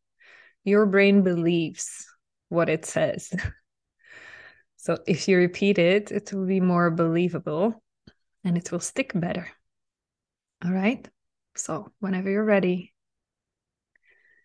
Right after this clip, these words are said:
I am doing the best I can. And my best is getting better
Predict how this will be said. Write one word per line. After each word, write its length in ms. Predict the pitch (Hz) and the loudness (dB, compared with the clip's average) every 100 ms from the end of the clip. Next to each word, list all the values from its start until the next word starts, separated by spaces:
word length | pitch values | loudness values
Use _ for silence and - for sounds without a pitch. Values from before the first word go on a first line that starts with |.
| _ _ _ _ _ _ _ _ _ - | _ _ _ _ _ _ _ _ _ 0
I 140 | 202 | 2
am 180 | 190 196 | 4 4
doing 400 | 190 196 202 226 | 6 6 8 6
the 80 | 220 | 6
best 400 | 180 175 - 175 | 4 2 -2 -6
I 80 | 180 | -6
can. 520 | - 180 165 170 175 _ _ _ _ _ _ _ _ _ _ _ _ _ _ _ _ _ _ _ _ _ _ _ _ | -6 -6 -6 -6 -10 _ _ _ _ _ _ _ _ _ _ _ _ _ _ _ _ _ _ _ _ _ _ _ _
And 140 | 208 | 2
my 140 | 190 185 | 4 4
best 480 | 175 180 226 - - | 4 4 2 -14 -8
is 160 | 180 | -6
getting 400 | 175 170 170 175 | 0 0 2 0
better 460 | 170 165 180 247 | 2 4 4 0